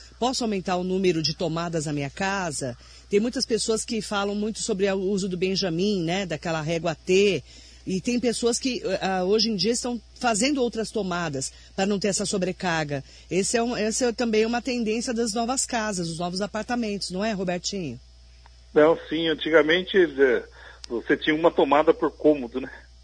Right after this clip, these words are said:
Speaker 2: Você tem prédios antigos e apartamentos e casas antigos, você vê, pra você achar uma tomada é difícil. Você só tem uma tomada porque tinham poucos aparelhos, né?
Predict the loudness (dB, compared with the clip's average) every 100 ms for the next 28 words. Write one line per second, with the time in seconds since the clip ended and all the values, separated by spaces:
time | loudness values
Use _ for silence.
0 | -20 -10 -6 -4 0 0 -2 0 6 8
1 | 6 2 -4 -4 -4 0 0 0 -2 -2
2 | -6 -10 -10 -14 -20 -20 -20 -20 2 2
3 | 4 4 2 -2 -4 -4 2 2 2 -6
4 | -4 -6 -2 -2 0 0 0 0 0 0
5 | 0 2 2 4 2 4 2 2 0 -2
6 | -4 -6 -4 4 4 4 -2 -2 -2 -2
7 | 0 2 0 -4 -12 -18 -20 -16 -4 -2
8 | -2 -4 4 4 6 4 6 6 6 2
9 | -2 -6